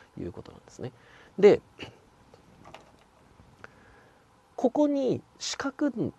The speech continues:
で、なんていうの、わ-、枠組みというか、こういうのところどころ出てきます。で、これはやっぱキーワードになってくる。キーワードになるので、こういったキーワードは覚えてくださ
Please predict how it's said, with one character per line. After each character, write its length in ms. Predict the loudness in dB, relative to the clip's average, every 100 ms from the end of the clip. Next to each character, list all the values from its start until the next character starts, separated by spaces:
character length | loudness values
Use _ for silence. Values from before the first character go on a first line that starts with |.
| -8
で、 220 | -4 -2 -2
な 140 | -8
ん 20 | -8
て 100 | -12
い 20 |
う 100 | -12 -8
の、 80 |
わ-、 100 | -8 -6
枠 280 | -6 -2 0
組 140 | -2
み 80 | -2
と 80 | -8
い 100 | -10
う 100 | -12
か、 280 | -12 -14 -12
こ 140 | -2
う 20 |
い 40 | 0
う 20 |
の 140 | 0 -4
と 100 | 0
こ 120 | 4
ろ 80 | 4
ど 80 | 4
こ 120 | 0
ろ 100 | -4
出 100 | -4
て 140 | -6
き 100 | -8
ま 100 | -10
す。 160 | -8 2
で、 80 | 2
こ 120 | 2
れ 60 |
は 0 |
や 40 | -4
っ 40 |
ぱ 100 | -6 -14
キ 340 | -2 0 0
ー 20 |
ワ 160 | -2 -4
ー 60 |
ド 120 | -6 -6
に 100 | -8
な 60 |
っ 60 | -12
て 80 | -18
く 80 |
る。 40 | -20 -20 -20 _ _ _ _ _ _ _ -20 -20 -20 -20 _ -20 _ _ _ -12
キ 260 | 0 2
ー 40 | 2
ワ 180 | 0 0
ー 40 |
ド 100 | -2
に 140 | -4
な 100 | -8
る 120 | -10 -12
の 140 | -12
で、 320 | -10 -8 -8 -8
こ 120 | -8
う 20 |
い 40 | -4
っ 20 |
た 80 | -4
キ 180 | -4 -2
ー 100 | 0
ワ 140 | 0
ー 20 |
ド 80 | -2
は 120 | -4
覚 200 | -2 -2
え 20 | -4
て 40 |
く 80 | -8
だ 60 |
さ 60 | -10